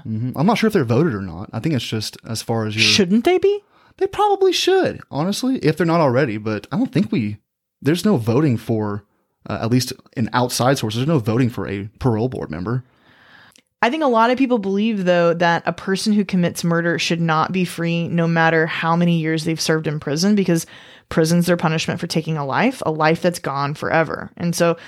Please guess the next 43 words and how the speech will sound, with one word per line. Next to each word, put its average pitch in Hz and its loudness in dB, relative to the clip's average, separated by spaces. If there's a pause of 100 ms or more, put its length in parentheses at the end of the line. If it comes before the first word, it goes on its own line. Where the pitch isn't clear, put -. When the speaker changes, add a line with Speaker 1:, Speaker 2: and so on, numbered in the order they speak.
(140)
Speaker 2:
some 208 0
people 208 2
believe 190 2
that 175 0
the 175 -4
convicted 185 0
wanting 170 0
freedom 190 -2
to 175 -4
start 165 0
a 165 -2
new 208 2
life 147 -2
is 160 -4
selfish, - -2 (520)
because 175 0
you 185 -2
don't 196 -2
get 214 2
a 220 2
new 180 0
life 151 -4
if 160 -6
you 170 -6
choose 160 -4 (260)
to 160 -6
have 151 -8
taken - -6
one. - -16 (760)
Also, 247 2
of 196 0
course, 190 0
ensuring 185 -2
that 170 -6
society, 165 -4
that 160 -6
you're 175 -4
not 175 -2
gonna 160 -6
do 160 -4
it 160 -2
again. 165 -6
Though 208 2